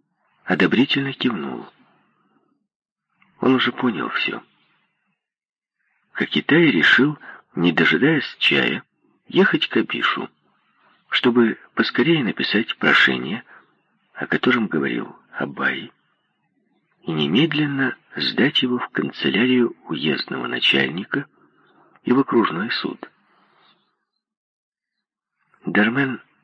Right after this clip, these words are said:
передал Кокитаю запечатанный конверт. «Это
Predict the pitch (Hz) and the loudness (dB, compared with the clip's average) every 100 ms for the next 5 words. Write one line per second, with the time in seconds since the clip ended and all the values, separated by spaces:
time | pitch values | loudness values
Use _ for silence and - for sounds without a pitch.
0 | _ _ - 117 110 107 98 95 190 - | _ _ 2 4 6 4 4 2 -2 0
1 | 190 - 127 135 135 - - - - - | -2 4 4 4 0 -10 -20 -16 -8 -2
2 | 95 90 - 101 104 117 113 - 92 80 | 0 2 2 2 2 -4 -4 -4 -4 -4
3 | 123 - - - _ _ _ _ _ _ | -4 -6 -8 -18 _ _ _ _ _ _
4 | _ _ _ _ _ _ _ _ _ - | _ _ _ _ _ _ _ _ _ -8
5 | - - 92 78 65 | -6 -2 -2 -2 -6